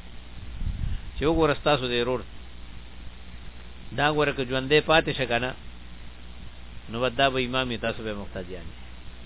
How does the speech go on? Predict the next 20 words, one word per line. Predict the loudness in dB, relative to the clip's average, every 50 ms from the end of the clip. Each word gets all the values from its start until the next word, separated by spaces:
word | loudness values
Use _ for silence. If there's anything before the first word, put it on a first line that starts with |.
| -10 -10 -10 -10 -10 -10 -10 -10 -10 -8 -6 6
دی | 8 8 10
به | 10 10
در | 8 8 8
باندې | 10 10 10 10 10 10 8
حکومت | 6 6 6 6 8 8 6 6 8 8
کوي | 8 8 8 6 0 -6 -8 -8 -6 -8 -8 -8 -2 -2
او | -2 0
تاسو | 4 4 4 4 2 2
به | 2 4
رعیت | 4 4 4 4 4 2 2 0 -8
یې. | -10 -10 -10 -12 -12 -10 -10 -10 -10 -10 -10 -10 -10 -10 -10 -10 -10 -10 -10 -10 -10 -10 -10 -10 -4 4
دی | 6 8 8
به | 10 8 8
در | 8 8
باندې | 8 6 6 6 4
مشري | 2 2 2 2 2 2 2
کوي | 2 4 4
او | 4 6
تاسو | 6 4 2 2 2 0
به، | 0 0